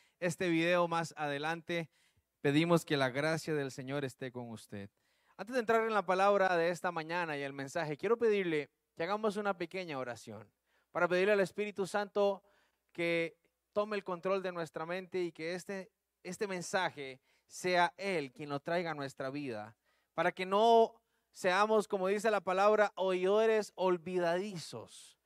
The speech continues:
personas que oyen la palabra y ya se les olvidó, sino hacedores de su palabra,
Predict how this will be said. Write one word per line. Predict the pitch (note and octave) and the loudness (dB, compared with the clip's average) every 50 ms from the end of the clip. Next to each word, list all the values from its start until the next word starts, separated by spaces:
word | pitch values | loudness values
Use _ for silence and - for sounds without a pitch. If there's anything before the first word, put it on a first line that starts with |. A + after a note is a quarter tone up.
| _ _ _ _ _ | _ _ _ _ _
personas | _ D3+ D3 D3 F#3+ G3+ G#3+ G#3 F#3 | _ -6 -2 0 2 2 2 2 2
que | - G#3 G3+ | 0 0 2
oyen | G3+ A3 A3 G#3 A3+ A3 | 2 2 2 2 0 -2
la | G#3+ G3 | -2 0
palabra | G3 G3+ G#3 A3 A#3 A#3+ A#3 A#3 | 0 0 2 4 4 4 4 2
y | A3+ | 0
ya | G3 A3+ G#3+ | -2 -2 -4
se | G#3+ - A3 | -4 -4 -4
les | G#3 G3+ F3 - | -4 -4 -4 -4
olvidó, | G3 F3+ D#3+ F3 E3+ E3+ C#3 A#2+ G#2+ - _ _ _ _ _ _ _ _ _ _ _ | -4 -4 -4 -2 -2 0 0 -2 -4 -8 _ _ _ _ _ _ _ _ _ _ _
sino | _ - D3+ D3+ D#3+ E3+ F#3 F#3 - - | _ -12 -8 -2 0 2 2 0 0 -4
hacedores | - E3+ E3+ - - - G3 F#3 E3 E3 F#3 F#3+ F3+ D#3+ C#3+ B2+ A#2+ A#2 A#2 A2+ | -8 -8 -8 -8 -8 -6 -6 -6 -4 -2 -2 -2 -2 -2 -4 -6 -8 -12 -14 -14
de | A#2 C3+ C3+ | -12 -12 -14
su | B2+ - C#3+ | -12 -14 -16
palabra, | - - B2+ C3 C#3 C3+ C3 A#2+ A2+ A2+ A#2+ - | -12 -10 -8 -6 -4 -4 -4 -4 -6 -10 -12 -16